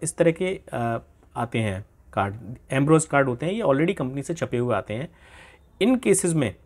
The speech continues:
अब जैसे ये तो चूँकि थोड़ा हाई एंड लेंस है और प्रिस्क्रिप्शन लेंसेज होते हैं जो कि बनाए जाते हैं specially,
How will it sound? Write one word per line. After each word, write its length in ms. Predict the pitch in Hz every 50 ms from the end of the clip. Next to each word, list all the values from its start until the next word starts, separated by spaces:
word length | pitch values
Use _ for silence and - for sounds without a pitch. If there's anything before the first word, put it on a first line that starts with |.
| _ -
अब 120 | 127 131
जैसे 260 | 135 156 160 165 202
ये 140 | 185 175 185
तो 100 | 190 214
चूँकि 260 | 185 - 202 190 220
थोड़ा 200 | 180 175 190 202
हाई 200 | - - 127 143
एंड 220 | 156 170 175 170 165
लेंस 220 | 165 160 160 - 175
है 80 | 170
और 100 | 175 165
प्रिस्क्रिप्शन 460 | 165 147 135 - - 180 170 - 208
लेंसेज 300 | 196 175 165 165 175 165
होते 220 | 160 139 - - 123
हैं 180 | 139 160 180
जो 120 | 156 135 131
कि 100 | 135 175
बनाए 300 | 147 123 113 117 123 139
जाते 240 | 147 160 151 151 160
हैं 80 | 156 143
specially, 380 | - 147 131 - 147 151 202